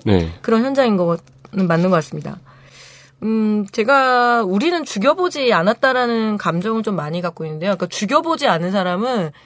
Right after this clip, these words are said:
Speaker 2: 그거에 대해서 조금 말을 조심할 필요는 있는 것 같아요. 살처분의 현장에 가보지 않고, 그리고 도축해보지 않고,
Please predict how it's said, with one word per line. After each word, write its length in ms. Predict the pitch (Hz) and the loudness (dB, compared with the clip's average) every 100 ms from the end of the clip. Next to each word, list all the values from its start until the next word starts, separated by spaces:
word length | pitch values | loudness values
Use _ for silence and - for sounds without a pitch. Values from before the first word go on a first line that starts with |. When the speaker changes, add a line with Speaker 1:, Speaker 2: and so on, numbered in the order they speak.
| - - _ - | -20 -20 _ -12
Speaker 2:
그거에 360 | 220 302 381 | -4 0 0
대해서 180 | 349 330 | 0 -4
조금 400 | - - 294 208 | -6 -2 -2 0
말을 380 | 156 165 220 226 | 2 2 2 -2
조심할 440 | 202 185 311 330 | -4 -4 -4 -4
필요는 240 | - 285 170 | -4 -6 -6
있는 180 | 156 | -8
것 180 | 160 160 | -10 -12
같아요. 240 | - 143 - _ _ _ _ | -12 -14 -16 _ _ _ _
살처분의 600 | - 359 381 302 277 240 | -4 0 2 2 2 2
현장에 380 | 311 311 285 247 | 0 2 2 2
가보지 400 | 165 160 180 180 | 0 0 0 -2
않고, 360 | 147 151 190 | -2 -6 -8
그리고 180 | 170 165 | -6 -6
도축해보지 800 | 165 190 - 233 - 226 202 196 | -4 -6 -6 -6 0 0 0 0
않고, 480 | 160 147 - 277 349 | 0 0 0 2 2